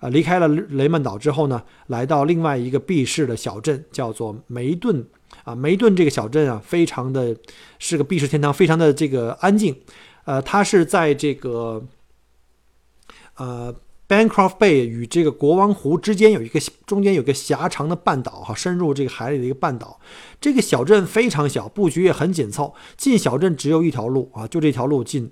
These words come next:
这条路出，呃，没有那么多的规划。然后呢，左边一半是这个湖区，右半一边是靠着海。然后沿着这个整个这个半岛啊，都有一个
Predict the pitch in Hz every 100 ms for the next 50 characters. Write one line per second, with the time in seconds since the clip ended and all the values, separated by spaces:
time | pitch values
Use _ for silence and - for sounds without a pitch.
0 | 131 135 131 120 127 - 143 - - -
1 | - - 117 127 165 143 165 131 143 135
2 | 151 156 139 - _ _ _ - 131 147
3 | 160 143 135 120 131 175 160 151 160 117
4 | - 127 117 113 - 131 131 170 175 151
5 | 135 139 139 127 135 147 123 104 - -
6 | _ - - - - 135 139 151 139 165
7 | 196 180 147 131 113 139 247 196 220 147
8 | 127 - 87 135 160 113 113 143 135 120